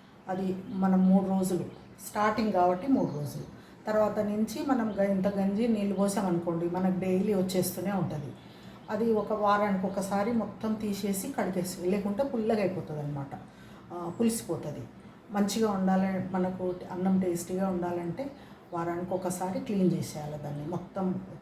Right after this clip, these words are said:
కుండ మొత్తం అందులో నుంచి తీసేసి శుభ్రంగా కడిగి, మళ్ళీ కొంచెం గంజి నీళ్ళు పోసుకుంటే,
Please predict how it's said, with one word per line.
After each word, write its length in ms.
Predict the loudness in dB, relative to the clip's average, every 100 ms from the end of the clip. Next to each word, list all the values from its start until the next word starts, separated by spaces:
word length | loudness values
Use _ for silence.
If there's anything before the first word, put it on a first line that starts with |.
| -14 -14 -8 -2
కుండ 200 | 2 2
మొత్తం 440 | 2 0 -2 -2
అందులో 440 | -2 0 2 2
నుంచి 440 | 0 -4 -8 -8 -6
తీసేసి 460 | -6 -4 -4 -4 -4 -6 -18 -14 -8
శుభ్రంగా 540 | -6 -2 2 4 4
కడిగి, 260 | 2 0 -2 -8 -14 -20 -18 -4
మళ్ళీ 260 | 0 2 2
కొంచెం 380 | 0 -2 0 4
గంజి 340 | 4 4 0
నీళ్ళు 300 | 0 0 0
పోసుకుంటే, 600 | 0 -2 -4 -6 -4 -4